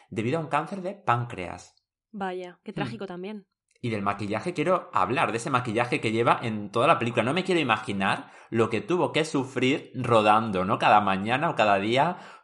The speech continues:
Speaker 1: poniéndose todas esas prótesis.
Speaker 2: Bueno, más, más sufrió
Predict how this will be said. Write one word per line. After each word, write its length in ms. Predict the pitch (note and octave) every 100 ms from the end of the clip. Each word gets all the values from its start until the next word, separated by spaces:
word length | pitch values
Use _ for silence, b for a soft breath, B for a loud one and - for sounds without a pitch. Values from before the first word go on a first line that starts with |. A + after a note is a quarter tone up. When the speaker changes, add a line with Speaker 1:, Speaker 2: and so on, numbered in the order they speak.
| B
Speaker 1:
poniéndose 460 | A2+ A2 B2+ B2+ B2+
todas 240 | A2+ A#2
esas 200 | A2 A#2
prótesis. 540 | - G#2 G2 E2 D#2 _ _ b b b b b b b
Speaker 2:
Bueno, 220 | C#4 C4+
más, 320 | B3 C4 F#4 -
más 180 | C4 F4+
sufrió 420 | A4 F#4 D#4+ F4+